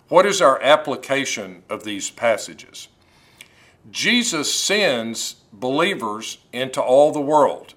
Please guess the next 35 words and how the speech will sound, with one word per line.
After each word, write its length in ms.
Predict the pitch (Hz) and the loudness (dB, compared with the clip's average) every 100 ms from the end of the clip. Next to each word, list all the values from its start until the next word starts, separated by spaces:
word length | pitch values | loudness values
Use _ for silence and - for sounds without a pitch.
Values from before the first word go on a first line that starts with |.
| _ | _
This 240 | 107 117 143 | -12 -8 -8
will 80 | 110 | -6
be 140 | 131 | -4
a 60 | 117 | -2
passage 600 | 135 135 131 139 110 117 | 2 2 2 -4 -8 -10
that's 200 | 113 - | -12 -12
familiar 560 | 117 113 123 139 117 | -10 -6 -4 -4 -6
to 120 | 113 110 | -10 -8
many 360 | 123 165 131 | -6 -4 -4
of 200 | 101 98 | -4 -6
you, 200 | 95 110 - - - _ 113 | -10 -14 -18 -20 -20 _ 0
Acts 400 | 123 127 - 117 | 2 0 -6 -8
one 380 | 110 127 120 - | -2 0 0 -4
eight. 380 | 110 82 - - _ _ _ _ _ _ _ _ _ _ _ _ _ - | -6 -8 -14 -20 _ _ _ _ _ _ _ _ _ _ _ _ _ -8
"But 160 | 143 | -6
you 140 | 151 208 | -4 -2
will 140 | 190 | -2
receive 500 | 160 147 190 170 - | -2 -2 -2 -4 -6
power 420 | - 202 226 180 | 4 6 8 6
when 220 | 131 139 131 | 2 -4 -4
the 80 | |
Holy 300 | 117 170 156 | 0 0 0
Spirit 440 | - - 165 156 135 | -4 -6 -6 -6 -6
has 200 | 123 - | -8 -8
come 280 | - 135 117 | -2 -2 0
on 200 | 98 87 | -4 -8
you, 180 | 78 _ _ _ _ _ | -18 _ _ _ _ _
and 180 | 110 135 | -10 -4
you 120 | 147 | -2
will 120 | 143 | -2
be 220 | 131 156 185 | -2 -2 2
my 200 | 170 170 | 6 6
witnesses 680 | 160 175 160 127 131 123 117 | 6 -2 -6 -8 -8 -8 -10
in 160 | 107 | -12
Jerusalem, 680 | 101 120 160 185 127 95 76 | -10 -6 -4 -2 -4 -8 -12